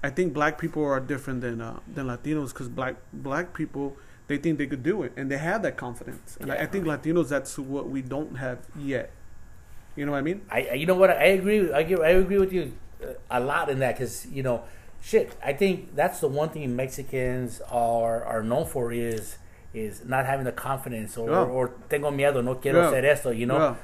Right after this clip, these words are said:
Speaker 2: Because I, I, where they come from, it's always like, "Don't do that or this is gonna happen. No hagas eso, te vas a morir. No hagas eso," you know? So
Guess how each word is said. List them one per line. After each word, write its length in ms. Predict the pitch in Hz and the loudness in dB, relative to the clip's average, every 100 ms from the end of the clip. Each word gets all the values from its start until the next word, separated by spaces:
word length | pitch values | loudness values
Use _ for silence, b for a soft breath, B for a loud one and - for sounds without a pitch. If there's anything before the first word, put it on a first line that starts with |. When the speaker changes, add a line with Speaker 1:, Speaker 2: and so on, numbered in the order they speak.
| - | -8
Speaker 2:
Because 480 | 156 139 147 127 - B B B | 0 4 4 2 -6 B B B
I, 320 | 147 147 151 143 | -6 -2 -2 0
I, 60 | 147 | -2
where 240 | 131 143 | 4 4
they 100 | 151 | 6
come 240 | 147 185 214 | 4 4 6
from, 240 | 185 151 | 6 4
it's 140 | 151 170 | 4 4
always 320 | 165 160 143 | 4 4 6
like, 200 | 143 120 | 4 6
"Don't 180 | 147 156 | 4 4
do 100 | 160 | 4
that 140 | 151 | 6
or 60 | 131 | 6
this 160 | 135 | 4
is 60 | 131 | 2
gonna 140 | 123 | -2
happen. 280 | 120 135 117 | 0 -2 0
No 80 | 127 | 6
hagas 340 | 147 143 139 | 6 6 2
eso, 220 | 160 - 135 | 2 0 -2
te 100 | 120 | -2
vas 160 | 117 123 | -4 -4
a 40 | |
morir. 180 | 123 123 | -4 0
No 60 | 127 | 0
hagas 240 | 135 127 | 0 0
eso," 220 | 151 135 | -2 0
you 120 | 123 123 | -2 0
know? 220 | 139 139 B B | -2 -4 B B
So 280 | - 165 165 | 4 4 4